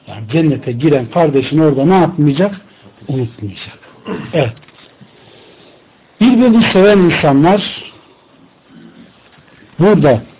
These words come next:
birbirlerini seven insanlar kurtulmak için orada birbirine seven düşmanlara ne yapacak? Dönüşü verecek. Demek ki zalimlik yapan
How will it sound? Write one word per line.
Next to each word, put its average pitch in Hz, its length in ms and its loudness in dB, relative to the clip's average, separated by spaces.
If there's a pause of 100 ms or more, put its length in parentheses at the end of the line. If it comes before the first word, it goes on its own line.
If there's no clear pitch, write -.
birbirlerini 135 600 2 (100)
seven 131 260 0
insanlar 120 680 0 (880)
kurtulmak 175 640 -2
için 180 380 -4 (460)
orada 127 460 2
birbirine 123 540 0 (120)
seven 170 420 2 (380)
düşmanlara 123 680 -2
ne 160 100 0
yapacak? 151 500 -2 (760)
Dönüşü 107 400 -8
verecek. - 380 -20 (1800)
Demek 254 340 2
ki 185 260 2 (920)
zalimlik 190 720 4
yapan 180 480 0